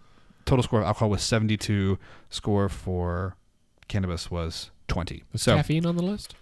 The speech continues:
Speaker 1: uh, no. Illicit
Speaker 2: All
Speaker 1: drug.
Speaker 2: right.
Speaker 1: Illicit drugs only.
Speaker 2: Oh, okay.
Speaker 1: Yeah. So, um,
Speaker 2: I still, I mean, I still feel like saying it's, it's only the eighth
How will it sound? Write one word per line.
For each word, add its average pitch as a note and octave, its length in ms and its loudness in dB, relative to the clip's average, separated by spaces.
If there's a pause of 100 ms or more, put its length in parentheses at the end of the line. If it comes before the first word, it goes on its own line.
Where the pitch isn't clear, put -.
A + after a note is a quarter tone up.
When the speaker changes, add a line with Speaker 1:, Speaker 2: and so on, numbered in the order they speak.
(260)
Speaker 1:
uh, A2+ 140 4
no. E2+ 180 -4 (680)
Illicit A2+ 240 2
Speaker 2:
All C3+ 80 2
Speaker 1:
drug. F3 100 4
Speaker 2:
right. - 240 -8
Speaker 1:
Illicit G#2+ 320 2
drugs F2 180 0
only. D#2 260 -8 (100)
Speaker 2:
Oh, G2 160 -4
okay. F2 240 -10
Speaker 1:
Yeah. D#2+ 140 -8 (360)
So, G#2 280 4 (360)
um, F#2+ 440 0 (100)
Speaker 2:
I E3+ 80 4
still, - 200 2
I - 40 -8
mean, C3+ 120 0
I B2 60 0
still C#3 200 0
feel B2+ 140 2
like G#2 140 2
saying G#2 320 0
it's, E3+ 320 0
it's D#3 220 0
only F#3+ 260 4
the C#3 260 0
eighth E3+ 360 2